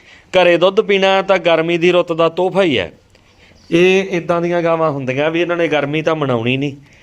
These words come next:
ਤੇ ਇਹ ਖੁੱਲ੍ਹੀ ਰਹਿੰਦੀ ਹੈ। ਜੇ ਕੋਈ ਵੀਰ ਇੱਕ ਅੱਧਾ ਨਗ ਰੱਖਦਾ, ਤੈਨੂੰ ਖੁੱਲ੍ਹੀ ਛੱਡਿਓ, ਜੇ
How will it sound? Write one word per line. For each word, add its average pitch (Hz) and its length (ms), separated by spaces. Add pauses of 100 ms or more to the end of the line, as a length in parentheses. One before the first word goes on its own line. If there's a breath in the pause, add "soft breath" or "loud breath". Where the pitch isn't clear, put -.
(340 loud breath)
ਤੇ 190 60
ਇਹ 214 260
ਖੁੱਲ੍ਹੀ 233 280
ਰਹਿੰਦੀ 190 320
ਹੈ। 170 80
ਜੇ 175 140
ਕੋਈ 185 140
ਵੀਰ 190 180
ਇੱਕ 180 200
ਅੱਧਾ 208 200
ਨਗ 208 200
ਰੱਖਦਾ, 185 380
ਤੈਨੂੰ 196 280
ਖੁੱਲ੍ਹੀ 226 300
ਛੱਡਿਓ, 160 360
ਜੇ 165 200